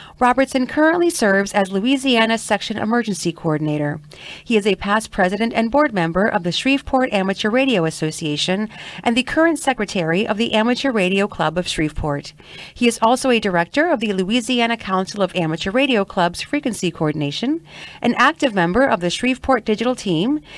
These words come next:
and a charter member of the Minden Amateur D-Star.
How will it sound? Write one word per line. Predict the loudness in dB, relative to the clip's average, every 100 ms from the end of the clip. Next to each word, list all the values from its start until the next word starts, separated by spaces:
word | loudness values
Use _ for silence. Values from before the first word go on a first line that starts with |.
| -8 0
and | 2
a | 2
charter | 2 4 4 4
member | 2 2 0
of | 0 0
the | 0
Minden | 2 2 2 2
Amateur | 0 0 0 -2
D-Star. | -2 -2 -4 -2 0 0 -2